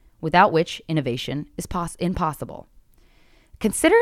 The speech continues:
the issue of benevolence, goodwill, and the ability to interact with others constructively, which relates to a positive sense of self. Men and women, and non-binary people,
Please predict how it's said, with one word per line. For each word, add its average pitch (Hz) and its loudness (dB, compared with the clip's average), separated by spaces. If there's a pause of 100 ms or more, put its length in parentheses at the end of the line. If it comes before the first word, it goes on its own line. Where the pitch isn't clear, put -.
the 254 0
issue 202 4
of 160 0
benevolence, 147 0
goodwill, 143 0
and 170 0
the 165 4
ability 185 2
to - -6
interact 156 -2 (340)
with 170 -4
others 165 4
constructively, - -2 (540)
which 185 -2
relates 185 0
to 190 -4
a 160 2
positive 240 2
sense 147 -4
of - -8
self. - -8 (220)
Men 196 2
and 302 2
women, 160 0 (260)
and 139 -6
non-binary 117 -6
people, 120 -16